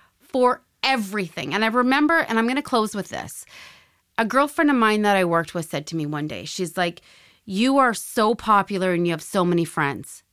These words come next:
And I was like, "Because I have,"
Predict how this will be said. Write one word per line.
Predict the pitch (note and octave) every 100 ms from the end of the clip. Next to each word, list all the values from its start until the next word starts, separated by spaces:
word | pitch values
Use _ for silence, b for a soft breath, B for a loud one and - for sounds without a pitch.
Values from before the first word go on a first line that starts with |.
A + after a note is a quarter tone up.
| _
And | G#3 G#3
I |
was | G3+ F3+
like, | F3+ D#3 - _ _ _ _ -
"Because | G3 - - G#3 G#3+ A#3+
I | G#3
have," | G3+ F3+ F3+ F3 F3 -